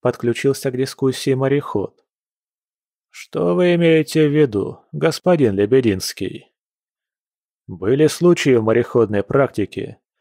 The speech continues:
когда для сковывания прибрежных волн выливали из бочек масло или китовый жир», пояснил мысль капитан. «На короткое время бушующие воды стихали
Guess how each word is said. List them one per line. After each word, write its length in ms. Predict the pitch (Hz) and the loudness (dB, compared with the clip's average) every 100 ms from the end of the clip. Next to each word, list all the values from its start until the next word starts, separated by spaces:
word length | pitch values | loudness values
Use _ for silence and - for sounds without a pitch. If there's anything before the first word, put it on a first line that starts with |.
| _ | _
когда 420 | - 117 113 143 | -2 -2 0 0
для 160 | 139 139 | 4 2
сковывания 680 | - - 147 139 127 120 117 | 0 2 4 6 4 2 0
прибрежных 720 | 127 113 135 131 113 107 110 | 0 2 2 2 0 -4 -2
волн 460 | 113 143 107 92 | 2 2 2 0
выливали 540 | 95 104 117 143 156 151 | 0 2 4 4 4 2
из 180 | 135 | 2
бочек 400 | 123 143 - 135 | 2 0 0 -4
масло 600 | 117 120 143 - 98 90 - _ | -2 -2 -2 -2 -6 -8 -10 _
или 260 | 120 127 147 | 2 2 2
китовый 500 | 156 143 156 147 151 | 2 2 2 4 4
жир», 400 | - 92 - - _ _ _ _ _ _ _ | 2 -6 -8 -12 _ _ _ _ _ _ _
пояснил 460 | 131 123 123 135 131 | 0 0 0 -4 -4
мысль 340 | 120 120 123 | -4 -6 -6
капитан. 680 | - 127 143 143 92 90 92 _ _ _ _ _ _ _ | -6 -2 -2 -4 -8 -8 -16 _ _ _ _ _ _ _
«На 220 | 107 98 98 | -10 -6 -2
короткое 580 | 113 135 156 - 147 | 0 2 0 2 2
время 340 | 135 151 156 123 | 4 2 2 2
бушующие 680 | 113 - 143 127 117 - 107 | 0 0 2 2 2 0 0
воды 300 | 113 135 104 | 2 2 0
стихали 720 | - 107 - 135 95 90 - | -2 -6 0 0 0 -6 -14